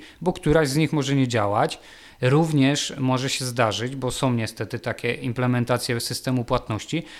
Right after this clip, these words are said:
że wasz sklep działa ok, ale to na poziomie systemu płatności mobile jest słaby i tam ludzie rezygnują, bo po prostu nie wiedzą, gdzie kliknąć, albo coś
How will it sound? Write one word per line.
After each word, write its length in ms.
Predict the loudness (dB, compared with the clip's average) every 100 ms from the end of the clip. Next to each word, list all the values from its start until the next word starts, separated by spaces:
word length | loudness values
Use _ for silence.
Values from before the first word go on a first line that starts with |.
| -20 -6
że 200 | -2 0
wasz 200 | 4 2
sklep 280 | 2 0 -2
działa 220 | 2 2
ok, 140 | 2 2 0
ale 160 | 0 -2
to 160 | -2 -2
na 220 | 0 0
poziomie 400 | 0 2 4 4
systemu 420 | 0 -2 0 2
płatności 680 | 2 2 4 2 2 0 -2 -6 -6
mobile 400 | 2 2 4 2
jest 240 | 2 -2 -2
słaby 400 | 0 0 0 -2
i 140 | -4
tam 340 | 0 2 4
ludzie 400 | 4 2 2 0 -2 -12 -4
rezygnują, 680 | 0 0 0 0 2 2 2
bo 100 | 0
po 120 | 0
prostu 320 | -2 -2 0
nie 180 | 2 4
wiedzą, 300 | 2 0 -2
gdzie 180 | -2 -4
kliknąć, 440 | -4 -4 -2 0
albo 220 | 0 0
coś 300 | -2 -2 -2